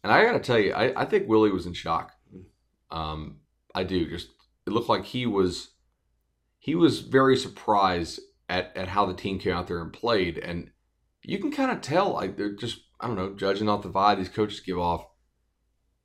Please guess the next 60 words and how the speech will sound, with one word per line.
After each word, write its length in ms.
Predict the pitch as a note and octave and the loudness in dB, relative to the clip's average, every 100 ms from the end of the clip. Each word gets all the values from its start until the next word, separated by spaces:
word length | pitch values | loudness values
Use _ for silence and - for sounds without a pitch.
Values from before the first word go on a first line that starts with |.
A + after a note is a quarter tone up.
| - | 4
a 40 | |
lot 160 | C3 F#3 | 8 8
of 80 | F#3 | 8
times 220 | F3 C3 | 4 4
if 200 | A2+ G#2 | 2 4
they 120 | G#2 | 2
knew 240 | G2 G#2+ | 4 4
it 60 | A2+ | 4
was 80 | F#2 | 0
coming, 400 | - A2 A2+ G#2+ _ _ _ _ _ _ | 0 0 0 -8 _ _ _ _ _ _
they 100 | F#2+ | -4
don't 180 | E2+ - | -4 -6
seem 160 | - | -16
shocked, 400 | - - - - _ _ _ - | -16 -14 -14 -16 _ _ _ -8
right? 280 | E2+ D#2+ | -6 -6
They 100 | - | -8
just, 340 | E2+ E2+ - _ | -10 -10 -12 _
they 100 | F2 | -6
talk 280 | F2 E2+ - | -2 -2 -4
about, 420 | E2+ D#2+ - - _ _ _ _ | -4 -4 -6 -14 _ _ _ _
"We 60 | - | -4
gotta 140 | F2 | -2
get 100 | E2+ | 0
back 160 | F2 E2+ | -2 -4
to 60 | - | -4
work." 260 | F2 F#2 - | 0 0 -2
And 80 | |
they, 80 | G2+ | 2
they 240 | G#2+ - D3+ | 2 4 2
talk 200 | F#3 D3+ | 0 0
about, 180 | A2 | 0
"We 60 | G#2+ | 2
gotta 120 | G2+ | 2
get 160 | F#2+ F2+ | 0 -4
back 180 | F#2 - | -6 -4
to 80 | |
work" 220 | F#2 F2+ E2+ | -4 -2 -4
on 140 | E2+ | -10
pretty 200 | - F2 | -8 -6
much 80 | E2+ | -4
everything. 320 | F#2+ F2+ F2 | -4 -4 -8
But 100 | E2+ | -8
you 100 | E2 | -8
could 140 | - | -10
tell 220 | - A#2+ G2 | 0 2 2
he 120 | A#2 | 0
was 180 | G#2+ F2+ | -2 -4
like, 220 | F2 E2+ - - - _ _ _ _ _ _ _ _ _ _ _ _ _ | -6 -6 -10 -12 -18 _ _ _ _ _ _ _ _ _ _ _ _ _
"Man, 140 | - G#2 | -12 -8
this 140 | A2 | -8
is 80 | - | -10
just 240 | - - | -16 -14
not 380 | F2+ F#2 G2 G2 | -6 -4 -4 -6
how 160 | - F2 | -8 -4
we've 180 | F2 F2 | -4 -4
looked 160 | F2+ | -8
in 120 | - | -10
practice 500 | - G2+ G2 G2+ F2+ | -10 -6 -6 -6 -10
at 80 | F2 | -8
all." 440 | E2 G2+ G#2+ G#2+ | -4 0 -2 -4